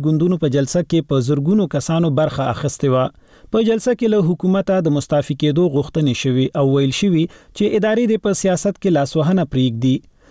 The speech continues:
له دې وړاندې د اپوزیشن یوه جلسه په ګوجراواله کې د اکتوبر په شپاړسمه شوې وه. بل خوا د تحریک انصاف ګوند غړو هم د اپوزیشن په مشرانو تنقیدونه کړي او وایي چې د خپلو درغلیو پټولو لپاره راوتي دي. تفصیل د شاهنواز ترکزی په ریپورت کې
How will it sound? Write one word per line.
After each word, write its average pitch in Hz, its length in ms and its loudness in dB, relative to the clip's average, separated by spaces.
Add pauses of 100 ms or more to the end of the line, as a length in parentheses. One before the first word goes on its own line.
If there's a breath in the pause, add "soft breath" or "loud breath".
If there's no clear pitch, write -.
(160 soft breath)
له 208 100 4
دې 254 120 2
وړاندې 247 340 2
د 208 60 2 (160)
اپوزیشن 185 580 0
یوه 170 140 4 (100)
جلسه 165 240 0 (100)
په 160 140 -2
ګوجراواله 147 560 2
کې 165 180 -2
د - 20 2 (140)
اکتوبر 185 460 -2
په 175 160 0
شپاړسمه 165 540 0 (100)
شوې 131 260 2
وه. 131 120 2 (600 soft breath)
بل 262 140 2
خوا 233 120 0
د 220 140 0
تحریک 202 320 0
انصاف 202 460 0
ګوند 196 180 0
غړو 196 260 2
هم 196 160 2
د 175 140 0
اپوزیشن 160 560 0
په 143 100 2
مشرانو 156 480 0
تنقیدونه 143 520 0 (100)
کړي 180 180 2 (380 soft breath)
او 180 100 2
وایي 220 220 2
چې 190 180 -2
د - 140 0
خپلو 196 260 2 (160)
درغلیو 147 580 2
پټولو 147 440 2
لپاره 151 360 0
راوتي 123 480 0
دي. 131 80 4 (540 soft breath)
تفصیل 233 400 0
د 208 160 2
شاهنواز 160 500 0
ترکزی 156 380 2
په 139 140 0
ریپورت 147 340 0
کې 127 120 -4